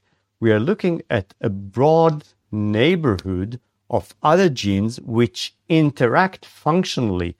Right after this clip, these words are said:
with that target gene. And I'll explain in a moment what that means exactly. And we are asking a, a question of, does the gene that we're targeting with the drug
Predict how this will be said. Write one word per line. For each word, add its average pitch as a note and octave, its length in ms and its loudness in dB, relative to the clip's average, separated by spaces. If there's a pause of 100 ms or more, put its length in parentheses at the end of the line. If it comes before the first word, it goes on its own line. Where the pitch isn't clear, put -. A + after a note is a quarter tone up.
(240)
with A2 180 0
that A2+ 200 2
target F#2+ 320 -4
gene. D#3+ 180 -2
And A#2 100 0
I'll F#2+ 300 0
explain C3 400 0
in G#2 100 0
a G2 40 -2
moment G2 400 -2
what - 180 -12
that A2 220 -2 (100)
means G#3+ 300 -4
exactly. C3+ 440 -4 (360)
And B2 180 0
we B2 100 4
are A#2 200 0
asking F#3 440 -2
a, - 220 -4
a B2+ 100 -8
question G#3+ 600 -4
of, B2 120 -6 (680)
does A3+ 340 2
the C3 280 -2
gene C#3 320 0
that B2+ 200 0
we're A2+ 140 2
targeting C3 640 -2
with G#2+ 180 -2
the G#2+ 80 -4
drug F3+ 420 -2